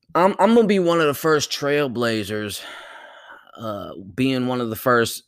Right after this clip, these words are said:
podcasters and, and, uh, you know, one of the first rappers that's really gonna openly come out and, and admit this, and not admit it, but, but fully embrace this and, and let you know, like, this is what it is. It's not, you know, other people wanna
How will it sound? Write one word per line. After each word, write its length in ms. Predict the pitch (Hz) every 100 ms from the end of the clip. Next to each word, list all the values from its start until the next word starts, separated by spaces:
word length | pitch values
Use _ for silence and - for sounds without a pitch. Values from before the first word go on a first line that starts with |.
| _
podcasters 1040 | - 120 120 120 - 113 110 - 110 107 98
and, 260 | 98 98 -
and, 160 | 104 101
uh, 400 | 95 90 82 -
you 140 | 95 95
know, 260 | 87 78 - _ _
one 160 | 101 98
of 80 |
the 60 | 90
first 300 | - 95 90
rappers 400 | 95 95 90 85
that's 200 | 90 -
really 180 | 104 95
gonna 240 | 92 87 -
openly 680 | 98 92 92 90 87 85 - _ _
come 200 | 98 92
out 220 | 87 -
and, 160 | 87
and 240 | - 90 87
admit 340 | 85 92 104 -
this, 260 | 87 85
and 160 | - 90
not 180 | 98 98
admit 320 | 87 98 113
it, 160 | 95 82
but, 200 | 95 - _
but 160 | 95
fully 480 | 78 113 110 101 92
embrace 500 | 92 92 98 110 107
this 260 | 92 92 -
and, 120 | 87 -
and 160 | 87
let 240 | 98 104 -
you 100 | 98
know, 500 | 95 104 95 87 78
like, 240 | 90 87 -
this 200 | 107 82
is 100 | 87
what 140 | 87
it 100 | 90
is. 240 | 92 87
It's 140 | 85 -
not, 280 | 98 92 - _ - - _ _ _ _
you 120 | 95
know, 240 | 92 87
other 240 | 87 107 110
people 260 | 120 104
wanna 200 | 104 95